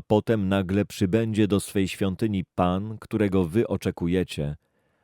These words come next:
i anioł przymierza, którego pragniecie. Oto nadejdzie", mówi Pan zastępów. "Ale kto przetrwa dzień jego nadejścia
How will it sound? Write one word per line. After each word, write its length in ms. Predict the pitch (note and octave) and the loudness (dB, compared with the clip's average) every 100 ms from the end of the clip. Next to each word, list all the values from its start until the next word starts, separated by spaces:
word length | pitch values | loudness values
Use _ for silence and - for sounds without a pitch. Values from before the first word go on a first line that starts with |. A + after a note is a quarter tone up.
| _ | _
i 200 | G2+ G#2 - | 0 0 2
anioł 340 | C3 C3+ B2 G#2 | 2 4 4 2
przymierza, 680 | - A2+ A#2 B2 C3 C#2+ - | 0 0 2 0 0 -4 -6
którego 440 | - G2+ G#2 G2+ | -4 0 2 2
pragniecie. 800 | - G#2 D#2+ D#2+ A#1 - - - - _ _ _ _ _ _ _ _ - | 0 -2 -2 -6 -8 -12 -16 -16 -20 _ _ _ _ _ _ _ _ 0
Oto 340 | A#2 C3 A#2+ | 2 6 6
nadejdzie", 680 | A#2 A2+ B2+ G2+ C#2 C#2+ C#2 | 6 4 4 2 0 -4 -2
mówi 340 | D#2+ E2 E2+ | -2 0 -2
Pan 260 | - F2+ F2 | 0 0 0
zastępów. 840 | E2+ - D2+ A#1+ - G#1+ - _ _ _ _ _ _ _ | -2 -4 -8 -10 -12 -16 -18 _ _ _ _ _ _ _
"Ale 220 | G2 G#2+ G#2+ | 2 4 4
kto 300 | - C3+ A#2+ | 2 2 2
przetrwa 600 | - D3 D3+ - D#3 C3 | 0 -2 -2 -2 0 2
dzień 340 | F2+ C#3 D3 | 2 2 2
jego 280 | A#2 B2 A#2 | 2 2 2
nadejścia 840 | G#2 F#2 G2+ G#2 - - F#2 F2 | 2 0 -2 -4 -8 -4 -2 -2